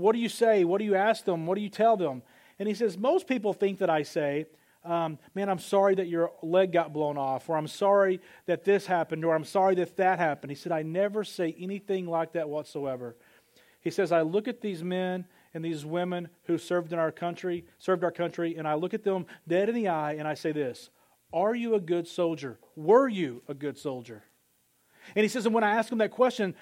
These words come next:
they kinda get into that a tin hut stage, right?" And they say, "Yes, sir, I was loyal. I was a good soldier." That's my question to us here in this phase.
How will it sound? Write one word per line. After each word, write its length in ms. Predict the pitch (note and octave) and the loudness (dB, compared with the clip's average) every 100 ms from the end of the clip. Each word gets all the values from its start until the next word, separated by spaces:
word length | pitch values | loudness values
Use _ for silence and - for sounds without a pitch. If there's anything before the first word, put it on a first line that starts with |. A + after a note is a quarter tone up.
| - | -8
they 60 | F#3+ | -2
kinda 220 | A#3 G#3 | -2 2
get 180 | G#3+ G#3 | 2 2
into 180 | G#3+ | 2
that 220 | G3+ F3+ E3 | 2 2 0
a 20 | |
tin 280 | - A3 E3+ | -2 0 2
hut 260 | B3+ - | 0 0
stage, 340 | - F#3 D3 C#3+ | -2 -2 -2 0
right?" 380 | F3 G3+ A3 - _ _ _ _ _ - | 2 2 -2 -6 _ _ _ _ _ -10
And 80 | F3 | -6
they 80 | E3+ | -6
say, 220 | - E3+ | -2 -2
"Yes, 200 | F3 D#3 | -2 -4
sir, 320 | - F#3+ D3 | -4 -2 -2
I 60 | C#3+ | -2
was 240 | C#3+ C3+ | -4 -6
loyal. 400 | D3 F3 F3+ C#3 | -6 -4 -2 -2
I 80 | C#3+ | -2
was 260 | D3 C#3 | -4 -4
a 120 | D#3 C#3+ | -4 -6
good 500 | C3+ F3 F3+ F3 - _ _ | -2 0 0 -2 -6 _ _
soldier." 500 | - - F#3+ E3 D3 - | -10 0 0 0 -4 -8
That's 160 | - - | -8 -4
my 100 | A3+ | -4
question 320 | - G#3+ G#3+ | -2 -2 -2
to 160 | - G#3 | -4 0
us 180 | G#3+ - | 0 0
here 120 | G#3 | -2
in 60 | F#3 | -2
this 200 | E3+ - | -6 -4
phase. 440 | G#3+ G3+ B2+ | -2 -2 -4